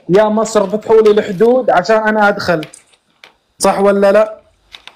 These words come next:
قال في واحد من، من أموره: "والله في، يا مصر افتحي لي الحدود عشان أنا أدخل و-، وأحرك جيشي". أنت كلمتك هذه: "أحرك جيشي"، إعلان حرب رسمي. بعدين أنت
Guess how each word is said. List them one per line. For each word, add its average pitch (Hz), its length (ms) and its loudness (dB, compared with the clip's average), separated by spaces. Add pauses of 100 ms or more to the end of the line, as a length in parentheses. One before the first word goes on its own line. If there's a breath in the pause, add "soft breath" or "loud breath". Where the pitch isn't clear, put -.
(880)
قال 202 200 2
في 190 140 0
واحد 202 280 -2
من، 185 440 0
من 190 160 0
أموره: 202 380 2
"والله 208 180 2
في، 214 120 -6
يا 226 180 2
مصر 214 300 0
افتحي 220 320 -2
لي 233 60 4
الحدود 214 460 0 (320 soft breath)
عشان 240 340 0
أنا 240 280 0
أدخل 269 340 0
و-، 220 280 2 (280)
وأحرك 190 680 0
جيشي". 170 480 0
أنت 160 200 -2
كلمتك 180 540 -2
هذه: 160 300 0
"أحرك 175 300 -2
جيشي"، 147 400 -2
إعلان 156 260 -2
حرب 165 240 -2 (400)
رسمي. 135 320 -4 (1000 soft breath)
بعدين 202 360 0
أنت 185 460 -2